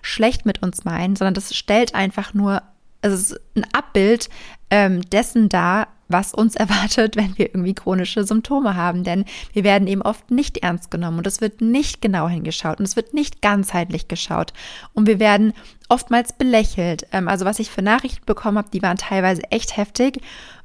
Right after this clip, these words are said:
Und, ähm, ich lese einfach mal eine vor. Natürlich anonym, damit, ähm, ja,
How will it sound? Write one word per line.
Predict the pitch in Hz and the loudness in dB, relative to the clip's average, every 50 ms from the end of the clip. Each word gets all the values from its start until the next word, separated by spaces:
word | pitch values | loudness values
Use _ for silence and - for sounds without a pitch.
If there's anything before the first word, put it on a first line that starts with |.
| - _ | -8 _
Und, | - 208 214 208 202 202 208 202 - - | 2 4 6 6 6 6 6 4 2 2
ähm, | - 196 196 190 190 190 190 190 - _ | 2 2 4 4 4 4 2 0 -2 _
ich | - 208 - - | -6 -6 -2 2
lese | 240 269 - - | 2 2 4 2
einfach | 208 220 214 | 2 2 2
mal | 208 190 - | 2 2 2
eine | - 185 180 180 | 2 0 -2 -2
vor. | 190 - - 185 175 165 170 208 294 339 339 - - - _ _ _ _ _ _ _ _ _ _ _ - | -4 -6 -4 -2 -2 0 2 0 0 -2 -4 -8 -18 -20 _ _ _ _ _ _ _ _ _ _ _ 0
Natürlich | 247 226 220 - - 240 233 233 226 - | 2 2 2 4 4 4 4 4 4 2
anonym, | - 190 190 185 185 190 196 196 190 180 | 0 2 2 4 4 4 6 6 4 4
damit, | 185 180 180 185 - - - | 2 2 0 0 -2 -4 -4
ähm, | 202 190 175 180 180 175 208 - | -4 -2 0 0 -2 -2 -2 0
ja, | 196 185 175 170 | 0 0 0 0